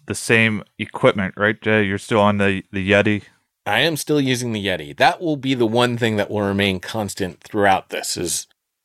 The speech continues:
Speaker 2: I will always be using the Yeti unless it breaks for some reason.
Speaker 1: And I'm on the Electro Voice R E twenty, and we'll get into that a little bit later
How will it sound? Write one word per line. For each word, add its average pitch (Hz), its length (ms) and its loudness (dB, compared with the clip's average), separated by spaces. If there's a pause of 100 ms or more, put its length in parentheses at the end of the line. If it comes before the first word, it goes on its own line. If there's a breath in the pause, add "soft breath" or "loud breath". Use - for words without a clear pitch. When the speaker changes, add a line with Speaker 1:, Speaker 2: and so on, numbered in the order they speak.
(100)
Speaker 2:
I 104 60 -6
will 98 100 0
always 113 400 2
be 113 140 -12
using 101 340 -6
the 95 100 -2
Yeti 92 380 2
unless 92 300 -2
it 104 100 -2 (180)
breaks - 460 0
for - 400 -6
some 85 200 2
reason. 71 360 -4 (640)
Speaker 1:
And 101 120 2
I'm 107 120 2
on 110 140 4
the 107 140 2
Electro 104 420 0
Voice 101 400 2
R 104 180 4
E 98 120 0
twenty, 95 580 -2
and 95 380 2 (320)
we'll 131 100 2
get 127 160 4
into 123 220 2
that 104 240 2
a 87 240 -2
little 104 220 2
bit 104 180 2
later 98 420 2